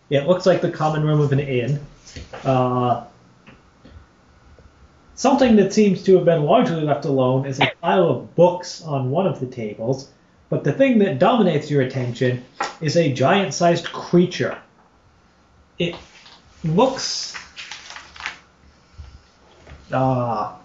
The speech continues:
large, uh, has sort of teal-colored skin and long, pointy ears. Uh, it's wearing crude clothes and is barefoot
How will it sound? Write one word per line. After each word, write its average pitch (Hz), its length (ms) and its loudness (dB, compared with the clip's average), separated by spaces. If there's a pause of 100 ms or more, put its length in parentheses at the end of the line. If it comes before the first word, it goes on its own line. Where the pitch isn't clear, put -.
(1900)
large, 143 960 2 (420)
uh, 123 340 -2
has 147 540 0 (640)
sort 190 240 2
of 151 240 0
teal-colored 190 800 2
skin 175 400 -4
and 143 180 -2
long, 139 360 0
pointy 160 540 -2 (120)
ears. 185 460 0 (1040)
Uh, 127 400 -4
it's - 140 -10
wearing 160 320 4
crude 165 480 0
clothes 156 640 2
and 127 280 -4 (220)
is 127 180 -2
barefoot 165 800 2